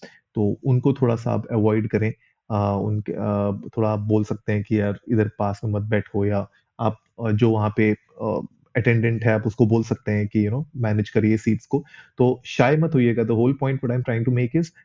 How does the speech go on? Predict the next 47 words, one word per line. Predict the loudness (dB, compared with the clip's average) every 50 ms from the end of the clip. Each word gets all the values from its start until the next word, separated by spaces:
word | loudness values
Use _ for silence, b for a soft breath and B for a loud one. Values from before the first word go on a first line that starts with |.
| b _
शाय | -4 -2 0 0 2 0
मत | 0 -2 -2 0
हो | 0 0
जी-, | 0 0 -4 -4 -2 -2
हो | 0
जाइएगा। | 0 2 2 2 0 0 -2 -6 -8 _ _ _ -2
अगर | 0 2 2
आपको | 0 -2 -2 -2 -2
ऐसा | 0 2 2
लगता | 2 2 0 -2 -2 _ -2 2
है | 2 2 0
कि | 2 0 0 -2
कहीं | 0 0 2 4 4 4 4
पे | 2 2
भी, | 2 0 -2 -2 B B B B B B B B B _
अ, | -6 -4
किसी | -2 -2 0 2 2
भी | 2 2
सिचुएशन | 0 -2 -2 0 -2 -2 0 -2 -4
में, | -4 -4 -4 -6 -8 b b b b _ -6
अ, | -4 -2 0 -2 -2 -4 -10 _ _ _ _ _ _ _ _ _ _ _ _ _ -4
आपको | -4 -4 -2 -2 -2
अनकंफर्टेबल | -2 0 0 0 0 0 2 2 2 2 2
लग | 2 0 0 0
रहा | 0 0 0
है, | 2 0 2 0
आपको | 0 -2 -2 -2 -4 -4
ऐसा | -2 -2 -2
लग | -2 0 0 0
रहा | 0 2
है | 2 0 0
कि | 0 0 0 0 0 0 -2 0
रूल्स | 2 4 4 4 4 2 0 0
ब्रेक | 0 0 0 0
हो | 0 -2 0 0
रहे | 0 0 0
हैं, | -2 -4 -2
तो | -2 -2
आप | -2 -2
immediately | -2 -2 0 0 2 2 0 0 0 -2 -2 -2
मैनेजमेंट | -2 0 0 -2 -2 -2 -2 -4 -4 -4
को | -2 -2 -2 0
और | 0 -2
वहाँ | -2 -2 -4 -2
पे | -2 -4
सिक्योरिटी | -4 -4 -4 -2 -2 -2 -2 -2 -4 -2
को | 0 0 -2 -2